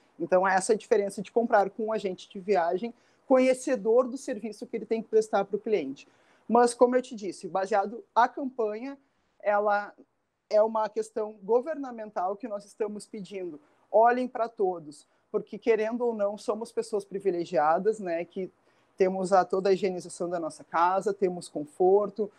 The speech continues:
muitos de nós temos recursos ou de um plano de saúde, mas muita gente não tem. Então, não é especificamente uma condição de viagem, e sim um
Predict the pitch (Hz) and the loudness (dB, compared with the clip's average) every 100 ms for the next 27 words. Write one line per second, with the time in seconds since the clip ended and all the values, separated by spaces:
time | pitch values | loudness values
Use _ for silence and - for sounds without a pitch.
0 | _ _ 202 226 220 226 202 190 180 - | _ _ 0 2 2 0 0 2 2 2
1 | 196 190 190 160 190 196 196 170 180 180 | -2 -2 -6 -4 0 0 0 2 2 2
2 | 180 175 170 175 - - 147 165 208 214 | -2 -2 -2 -4 -10 -6 -2 0 0 -2
3 | 202 208 196 _ _ 214 208 226 254 311 | -4 -6 -8 _ _ 2 4 6 6 6
4 | 311 294 240 233 226 254 226 226 220 180 | 4 2 2 0 -2 -4 -4 0 0 0
5 | 175 240 254 269 320 339 302 302 285 - | 0 0 2 4 4 4 2 0 -6 -6
6 | 254 - 254 226 220 240 285 - _ _ | -8 -4 -4 -4 -8 -10 -14 -14 _ _
7 | _ - 233 254 254 240 - 247 240 233 | _ 0 2 4 2 2 -2 -2 0 0
8 | 226 233 185 160 160 170 180 196 - 220 | 0 2 2 2 0 -4 -6 -8 -6 -4
9 | 240 247 247 | 0 0 0